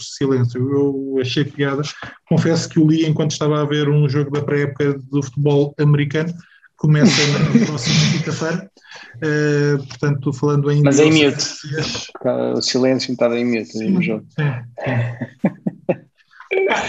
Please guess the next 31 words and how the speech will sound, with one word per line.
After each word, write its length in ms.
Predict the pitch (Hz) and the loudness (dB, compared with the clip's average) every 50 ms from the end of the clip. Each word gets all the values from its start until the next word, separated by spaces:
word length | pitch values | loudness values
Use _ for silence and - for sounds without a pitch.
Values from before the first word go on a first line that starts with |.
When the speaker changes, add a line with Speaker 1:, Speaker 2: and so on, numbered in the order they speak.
| - 226 | 0 0
Speaker 1:
e 140 | 196 202 | 2 2
terminando, 920 | 233 233 233 220 233 233 226 220 208 185 165 156 151 147 147 143 143 143 147 | 0 2 2 4 4 4 4 4 2 2 2 2 2 2 2 2 2 2 2
e 240 | 156 165 170 170 170 | 2 2 2 2 2
é 40 | 180 | 2
uma 220 | 180 180 180 175 | 2 2 2 0
coisa 240 | 180 196 180 185 190 | 0 -2 -2 0 -2
que 100 | 190 - | -2 -2
eu 60 | 254 | -2
acho 120 | 233 - - | -2 -2 -2
que 60 | 240 | 0
a 40 | 208 | 0
gente 140 | 214 202 | 0 0
até 140 | 208 202 208 | 0 -2 -4
pode 240 | 202 - 196 196 - | -4 -2 -4 -4 -2
falar 340 | - 202 196 196 190 190 185 | -2 0 0 0 0 0 2
no 200 | 185 185 185 175 | 2 2 2 2
futuro, 520 | - - - - 135 127 123 120 123 120 120 | -2 -6 -4 -2 0 2 2 2 0 0 -2
eh, 420 | 139 143 143 139 139 139 139 143 | -2 -2 0 0 0 0 0 0
eu 220 | 147 147 151 160 156 | 0 2 2 2 2
já 140 | 156 165 160 | 0 0 0
disse 260 | 160 160 165 180 170 | 0 -2 0 0 -2
isto 200 | 165 - - 165 | -2 0 0 0
numa 380 | 165 160 156 156 156 156 156 | 0 0 -2 -2 -2 0 0
escola 400 | 151 147 - - 156 151 147 151 | -2 -2 -2 -2 0 0 0 0
dominical, 640 | 143 147 147 147 147 147 131 - 131 120 117 117 117 127 | 0 2 2 2 2 2 0 -2 -4 -6 -6 -6 -8 -6
eu 300 | 139 143 139 139 139 - _ _ _ | -6 -6 -6 -6 -8 -12 _ _ _
considero 440 | _ 156 151 - 165 156 160 156 156 | _ -2 -2 0 0 0 2 2 0
uma 100 | 156 147 | 0 -2
pessoa 480 | - - - 156 151 151 147 147 143 143 | -2 -2 0 2 4 4 4 4 2 0
relativamente 760 | 143 143 151 143 151 151 139 143 151 147 143 - 156 147 - | 0 -2 -2 0 0 0 0 0 0 0 0 -2 -4 -4 -4
poética 680 | - - 143 139 135 127 123 139 131 - _ 160 - | -4 -2 -2 -2 -2 -2 -4 -8 -14 -16 _ -20 -20